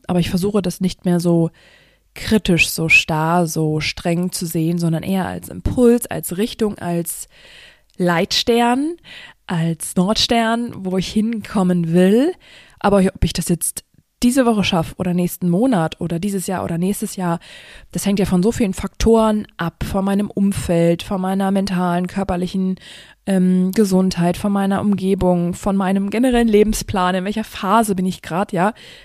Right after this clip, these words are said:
Manchmal können wir es einfach nicht direkt beeinflussen. Und es ist auch gut, dass es dann erst später passiert, weil wir vielleicht vorher noch was lernen müssen.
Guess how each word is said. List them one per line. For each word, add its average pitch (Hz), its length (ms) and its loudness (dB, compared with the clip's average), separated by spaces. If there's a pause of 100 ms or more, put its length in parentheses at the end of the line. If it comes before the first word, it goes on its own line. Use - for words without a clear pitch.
(140)
Manchmal 208 260 2
können 226 200 2
wir 277 60 4
es 247 100 -4
einfach 190 260 -6
nicht 185 220 -6
direkt 190 260 -8
beeinflussen. 175 640 -6 (540)
Und 190 120 -2
es 185 80 0
ist - 100 -10
auch - 140 -6
gut, 294 180 0
dass 214 80 4
es 175 100 0
dann 185 160 -2
erst - 280 -10
später 185 240 0
passiert, 185 380 -4
weil 175 120 0
wir 180 100 0
vielleicht - 260 -6
vorher 190 200 2
noch 170 140 2
was 165 120 -4
lernen 202 280 4
müssen. 180 420 0